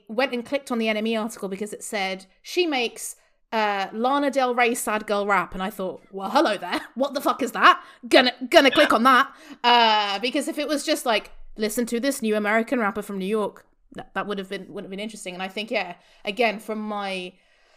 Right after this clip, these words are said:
uh, lack of knowledge about Six by Seven, the, the playlist, it, you know, I thought, as I think I said on the podcast, because we'd done an episode on Manson and Fran is a big fan,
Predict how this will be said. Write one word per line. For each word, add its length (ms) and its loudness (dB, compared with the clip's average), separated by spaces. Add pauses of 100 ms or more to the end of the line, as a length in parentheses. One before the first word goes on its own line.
(440)
uh, 280 2
lack 200 0
of 80 -6
knowledge 240 2
about 220 -2
Six 240 -4
by 200 -2
Seven, 540 -4
the, 160 -10
the 140 -6
playlist, 380 0
it, 200 -6 (220)
you 100 -6
know, 160 -2
I 160 4
thought, 560 -4
as 160 -6
I 60 -2
think 180 -4
I 60 -4
said 160 -6
on 80 -8
the 40 -10
podcast, 460 -6
because 320 -6
we'd 120 -8
done 180 -2
an 80 -6
episode 280 -8
on 120 -6
Manson 560 -8
and 260 -10
Fran 240 -6
is 140 -10
a 40 -14
big 200 -8
fan, 500 -6